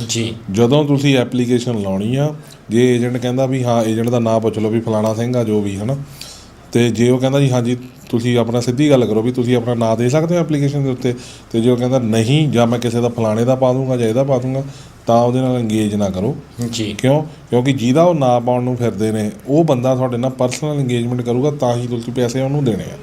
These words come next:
Speaker 1: ਬਿਲਕੁਲ।
Speaker 2: ਏਜੰਟ ਨੇ ਸਿਰਫ ਆਪਣੀ ਕਮਿਸ਼ਨ ਰੱਖੀ ਹੋਈ ਹੈ ਵਿੱਚ, ਹੋਰ
Speaker 1: ਬਿਲਕੁਲ।
Speaker 2: ਕੁਛ ਨਹੀਂ, ਤੇ ਉਹ ਤੁਹਾਡੇ ਪੂਰੇ ਨਹੀਂ ਹੋਣੇ।
Speaker 1: ਜੀ।
Speaker 2: ਹਾਂਜੀ।
Speaker 1: ਤੇ ਬਿਲਕੁਲ ਜੀ, ਇਸ ਤਰ੍ਹਾਂ ਦੇ ਝੰਜਟ ਵਿੱਚ ਜਾਂ ਏਜੰਟਾਂ ਦੇ ਜਿਹੜੇ ਛਲਾਵੇਂ ਆ ਜੀ, ਜੋ ਤੁਹਾਨੂੰ ਦਿਖਾਉਂਦੇ ਆ ਸੁਪਨੇ,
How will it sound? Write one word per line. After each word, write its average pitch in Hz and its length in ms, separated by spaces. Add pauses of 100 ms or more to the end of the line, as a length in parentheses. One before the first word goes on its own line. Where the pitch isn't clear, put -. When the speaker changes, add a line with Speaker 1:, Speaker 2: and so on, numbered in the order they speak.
(160)
Speaker 1:
ਬਿਲਕੁਲ। 117 340 (120)
Speaker 2:
ਏਜੰਟ 120 320
ਨੇ 135 60
ਸਿਰਫ 143 240
ਆਪਣੀ 127 200
ਕਮਿਸ਼ਨ 120 400
ਰੱਖੀ 107 220
ਹੋਈ 92 140
ਹੈ 82 60
ਵਿੱਚ, - 300
ਹੋਰ - 300
Speaker 1:
ਬਿਲਕੁਲ। 110 260
Speaker 2:
ਕੁਛ 92 120
ਨਹੀਂ, 85 140 (260)
ਤੇ 123 60
ਉਹ 135 80
ਤੁਹਾਡੇ 131 260
ਪੂਰੇ 131 340
ਨਹੀਂ 123 160
ਹੋਣੇ। 107 240 (260)
Speaker 1:
ਜੀ। 123 360 (140)
Speaker 2:
ਹਾਂਜੀ। 85 640
Speaker 1:
ਤੇ 117 60
ਬਿਲਕੁਲ 190 340
ਜੀ, 262 160 (200)
ਇਸ 156 180
ਤਰ੍ਹਾਂ 170 160
ਦੇ 160 200
ਝੰਜਟ 120 400
ਵਿੱਚ 127 300
ਜਾਂ 120 220
ਏਜੰਟਾਂ 104 520
ਦੇ 117 160
ਜਿਹੜੇ 107 500 (440)
ਛਲਾਵੇਂ 139 480
ਆ 135 40
ਜੀ, 156 280
ਜੋ 120 360
ਤੁਹਾਨੂੰ 113 280
ਦਿਖਾਉਂਦੇ 113 480
ਆ 131 60
ਸੁਪਨੇ, 113 460